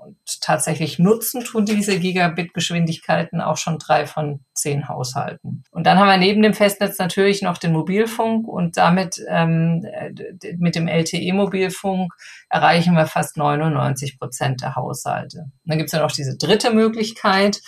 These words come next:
nämlich auch Satelliten-Internet-Zugänge, die es nicht erst seit Starlink gibt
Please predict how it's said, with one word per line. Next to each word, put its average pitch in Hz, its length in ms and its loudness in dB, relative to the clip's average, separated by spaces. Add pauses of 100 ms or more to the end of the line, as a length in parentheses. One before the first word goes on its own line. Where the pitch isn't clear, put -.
(320)
nämlich 170 640 2
auch 165 380 0
Satelliten-Internet-Zugänge, 190 2000 -2
die 190 240 -6
es 170 100 -2
nicht 175 180 2
erst - 420 -4
seit 160 380 -4
Starlink 202 540 4
gibt 220 360 0